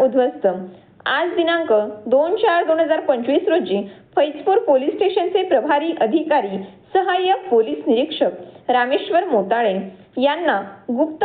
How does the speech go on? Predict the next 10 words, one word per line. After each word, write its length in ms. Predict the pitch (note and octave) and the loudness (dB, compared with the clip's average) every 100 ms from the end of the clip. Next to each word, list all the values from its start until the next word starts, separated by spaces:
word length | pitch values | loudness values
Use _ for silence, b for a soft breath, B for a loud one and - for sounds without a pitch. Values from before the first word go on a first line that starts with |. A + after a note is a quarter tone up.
| F#4 | 0
बातमीदारा 800 | D#4+ - C4+ F4 F4+ D#4 C4 G3+ - - - - | -2 0 0 0 2 2 0 -2 -8 -18 -20 -2
मार्फतीने 680 | A#3+ B3+ C4 G4 F4+ C#4+ G#3+ D4 | 0 2 0 0 2 2 0 0
बातमी 400 | B3 A3+ A#3+ D4+ | 0 0 0 2
मिळाली 380 | D#4 B3+ G#3 G#3 | 4 2 2 0
होती 380 | D4 C#4+ F4 F4+ | 2 0 0 0
की 180 | D#4+ C#4+ D4 | 0 -2 0
फैजपूर 460 | D4 D4 - E4+ G#4+ | -2 -2 0 0 2
शहरातील 600 | G#4 E4 E4 D#4+ D#4 D4 | 0 0 0 0 0 0
मिल्लतनगर 760 | D#4+ C4+ B3+ C#4+ D4 C#4 C4 C#4+ | 2 2 0 0 -2 0 0 0
मस्जिदीजवळ 800 | C4 G3+ B3+ - D#4+ D#4+ A3+ | -2 -2 -4 0 0 2 2